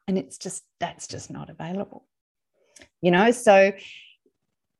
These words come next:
you know, my service is LinkedIn profile writing and coaching, but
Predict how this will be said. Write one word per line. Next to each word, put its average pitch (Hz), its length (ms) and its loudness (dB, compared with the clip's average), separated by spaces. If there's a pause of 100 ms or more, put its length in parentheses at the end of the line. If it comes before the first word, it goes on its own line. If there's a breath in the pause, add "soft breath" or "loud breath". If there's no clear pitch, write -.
(580)
you 208 140 0
know, 202 120 2
my 214 260 4
service 196 580 -6
is 175 180 -12
LinkedIn 190 400 -6
profile 190 440 0
writing 175 360 -8
and 180 100 -8
coaching, - 640 -6 (1160)
but 220 200 4